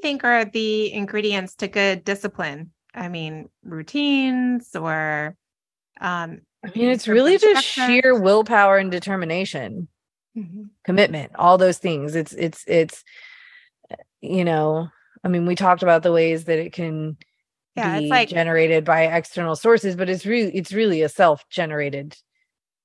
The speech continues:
Speaker 2: thing. Uh, you, you, like I said, you just gotta, you just do it. You just do it.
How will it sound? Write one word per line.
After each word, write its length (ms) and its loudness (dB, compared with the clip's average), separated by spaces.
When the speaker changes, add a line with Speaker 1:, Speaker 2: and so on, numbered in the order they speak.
Speaker 2:
thing. 380 0
Uh, 500 -2
you, 220 -8
you, 180 -14
like 180 -6
I 20 -12
said, 260 0
you 120 -2
just 280 -6
gotta, 340 0
you 180 -8
just 260 -8
do 220 0
it. 160 -8
You 140 -4
just 360 -2
do 240 0
it. 200 -16